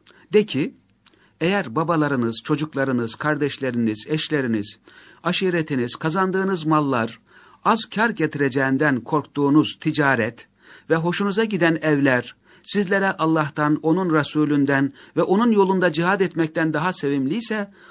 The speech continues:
artık Allah'ın emri gelinceye kadar bekleye durun. Allah fasıklar topluluğuna hidayet vermez denilir. Tevbe yirmi dörtte.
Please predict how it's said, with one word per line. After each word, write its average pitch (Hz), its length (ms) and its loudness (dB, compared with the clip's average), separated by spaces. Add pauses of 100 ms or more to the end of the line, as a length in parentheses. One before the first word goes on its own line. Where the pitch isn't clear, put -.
(140)
artık 170 340 -2
Allah'ın 156 340 0
emri 151 280 0
gelinceye 143 520 -2
kadar 175 400 -4 (260)
bekleye 127 460 -4
durun. 104 300 -6 (440)
Allah 139 360 -2 (240)
fasıklar 139 600 -4
topluluğuna 120 680 -6 (240)
hidayet 135 500 -4
vermez 113 600 -4 (160)
denilir. 95 500 -14 (340)
Tevbe 120 280 -4
yirmi 104 340 -6
dörtte. 95 360 -14